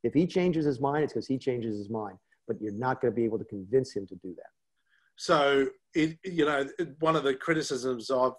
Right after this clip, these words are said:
Speaker 2: had of him is that he has no one around him who is giving him the honest advice. And what you're saying is really it's futile to try and do that.
Speaker 1: No, no, no, that's not, that's, uh, honest advice is, is, is different.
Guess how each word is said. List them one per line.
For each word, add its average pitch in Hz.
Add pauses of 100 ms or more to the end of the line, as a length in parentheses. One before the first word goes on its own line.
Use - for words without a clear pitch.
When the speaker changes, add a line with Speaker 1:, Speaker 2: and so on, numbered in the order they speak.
(120)
Speaker 2:
had 123
of 113
him 120 (500)
is 120
that 127 (160)
he 127
has 120
no 147
one 139
around 120
him 110
who 110
is 107
giving 117
him 113
the 113
honest 117
advice. - (460)
And 117
what 131
you're 123
saying 120
is 110
really 117
it's 98
futile 110
to 98
try 104
and 101
do 131
that. 95 (180)
Speaker 1:
No, 180
no, 175
no, 165
that's 147
not, 185
that's, 165
uh, - (300)
honest 208
advice 170
is, 131
is, 127
is 107
different. -